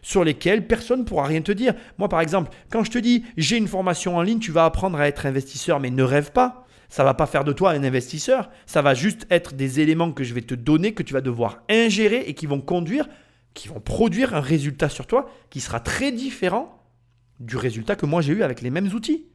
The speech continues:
La seule chose que j'espère au final, c'est être l'étincelle, le déclencheur qui va te faire passer à la vitesse supérieure. Pour tous mes élèves qui ont changé leur vie grâce à mes formations, juste parce qu'ils ont eu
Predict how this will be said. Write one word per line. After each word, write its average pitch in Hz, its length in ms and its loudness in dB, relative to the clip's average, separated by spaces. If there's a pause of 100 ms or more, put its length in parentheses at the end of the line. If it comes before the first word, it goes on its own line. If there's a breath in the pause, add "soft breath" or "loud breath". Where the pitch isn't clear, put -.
(480 soft breath)
La 165 80 4
seule 233 180 2
chose 196 460 2
que 135 100 -4
j'espère 135 460 2
au 110 40 -6
final, 113 420 -6 (360 soft breath)
c'est - 440 0 (640)
être 180 360 4
l'étincelle, 214 800 2
le 160 140 0
déclencheur 208 840 0 (100)
qui - 100 -14
va 123 60 -6
te - 60 -8
faire 120 100 -4
passer 127 240 -2
à 170 60 0
la 135 80 0
vitesse 127 240 -4
supérieure. 185 460 -2 (280 loud breath)
Pour 196 160 -4
tous 269 160 4
mes 170 200 4
élèves 151 380 2 (240 soft breath)
qui - 100 -2
ont 156 40 0
changé 226 360 0
leur 170 180 2
vie 170 160 -4
grâce 120 240 0
à 120 60 -2
mes 113 80 -4
formations, 113 460 -8 (380 soft breath)
juste 190 300 4
parce - 160 0
qu'ils 165 260 -4
ont 175 100 2
eu 202 180 0